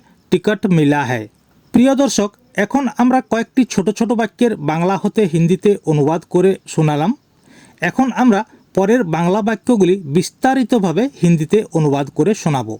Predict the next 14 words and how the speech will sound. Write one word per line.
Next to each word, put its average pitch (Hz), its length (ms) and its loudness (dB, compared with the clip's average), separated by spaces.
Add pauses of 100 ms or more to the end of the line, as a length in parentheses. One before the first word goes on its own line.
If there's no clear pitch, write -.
(920)
আমাদের 226 440 2 (300)
প্রথম 254 400 -2
বাক্যটি 262 400 0
হলো, 214 280 2 (460)
"আজ 220 280 -4 (100)
আমরা 214 260 2
কাকুকে 226 520 -2 (100)
চেন্নাই 190 480 2
নিয়ে 170 280 2
যাচ্ছি।" 123 480 -6 (720)
হিন্দি 220 240 6
মে, 220 180 4 (460)
"আজ 226 220 -2
হাম 240 280 4